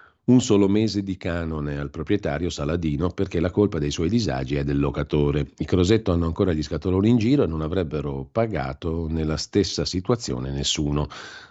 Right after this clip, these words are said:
Dall'altro lato Saladino, con il fatto, si atteggia come il padrone di casa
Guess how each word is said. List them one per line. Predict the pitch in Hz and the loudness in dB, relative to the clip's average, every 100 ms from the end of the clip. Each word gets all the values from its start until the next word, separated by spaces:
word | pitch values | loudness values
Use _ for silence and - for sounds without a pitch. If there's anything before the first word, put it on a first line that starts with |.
| - | -2
Dall'altro | 92 90 98 123 | 2 2 2 4
lato | 139 160 107 | 4 2 -2
Saladino, | - 95 101 104 92 98 104 | -4 -4 -2 0 0 -2 -4
con | - 69 | -8 -8
il | 76 | -6
fatto, | - 76 71 - 107 | -4 -4 -4 -2 0
si | 131 | 0
atteggia | 131 90 87 95 | -2 -2 0 0
come | 87 78 | 0 0
il | |
padrone | 78 82 90 85 78 | 0 0 2 0 0
di | 123 | -2
casa | - 58 62 73 | -2 -4 -6 -6